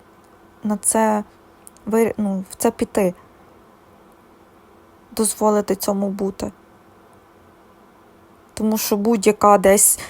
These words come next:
незрозуміла для нашого розуму ситуація, відразу вона викликає паніку, стрес, тривогу, і ми взагалі нічого не усвідомлюємо, ми знаходимося як в тумані, тому що для нас стрес — це просто,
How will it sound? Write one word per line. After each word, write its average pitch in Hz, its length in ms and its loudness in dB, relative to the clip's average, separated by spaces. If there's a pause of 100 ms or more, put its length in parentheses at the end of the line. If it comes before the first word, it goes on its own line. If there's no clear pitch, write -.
(120)
незрозуміла 214 800 2
для 196 160 0
нашого 202 420 2
розуму 202 380 2
ситуація, 202 880 2 (360)
відразу 226 460 0
вона 202 180 0
викликає 208 520 0
паніку, 196 640 0
стрес, 202 640 -2
тривогу, 202 680 0 (600)
і 208 80 -2
ми 214 720 0
взагалі 214 480 0
нічого 202 400 -2
не 190 100 -2
усвідомлюємо, 226 680 -2
ми 208 80 0
знаходимося 208 640 -4
як 196 60 -6
в - 60 -14
тумані, 226 460 0
тому 202 260 -4
що - 140 -10
для 208 180 -4
нас 202 200 0
стрес — - 520 4
це - 100 -4
просто, 208 640 0